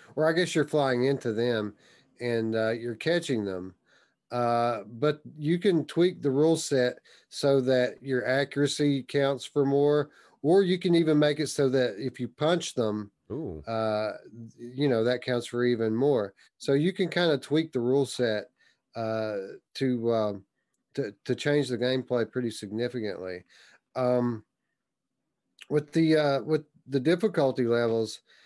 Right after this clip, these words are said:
Speaker 1: I, I found it easy to be just that. It was super easy. It was too easy. Like, I was walking in off the street getting perfect scores on levels, and I was just like, "Man,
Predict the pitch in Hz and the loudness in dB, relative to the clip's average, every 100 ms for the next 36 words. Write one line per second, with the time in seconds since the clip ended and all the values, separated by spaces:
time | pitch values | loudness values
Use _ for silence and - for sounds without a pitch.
0 | _ _ _ - 127 - 147 233 262 165 | _ _ _ -10 -6 -4 0 2 4 4
1 | 143 170 226 175 139 131 127 131 123 113 | 2 4 4 4 2 2 2 2 2 -2
2 | - - - 120 151 - 123 117 107 95 | -8 -20 -10 -2 0 0 0 0 0 -2
3 | 131 139 135 117 110 - _ _ _ _ | -4 -2 -2 -2 -6 -18 _ _ _ _
4 | _ _ - - 202 175 127 113 139 127 | _ _ -12 -2 -2 0 0 0 -4 -6
5 | - 202 202 160 123 110 101 - - - | 0 2 6 6 4 0 -8 -12 -12 -2
6 | 143 170 185 180 127 127 151 170 170 143 | 0 2 4 4 2 2 2 2 2 2
7 | 147 143 135 139 - 117 - 135 147 123 | 2 2 0 -2 -6 -12 -8 -2 0 -2
8 | - _ _ _ _ _ _ _ _ _ | -6 _ _ _ _ _ _ _ _ _
9 | 123 143 147 127 151 156 147 107 - - | -4 0 2 2 2 2 0 -6 -6 -2
10 | 143 135 117 107 104 104 95 95 95 104 | 2 2 0 -2 -2 -4 -4 -6 -8 -6
11 | 113 120 104 101 - 92 87 101 123 120 | -4 -4 -6 -12 -14 -14 -12 -6 -4 -4
12 | 104 98 | -4 -8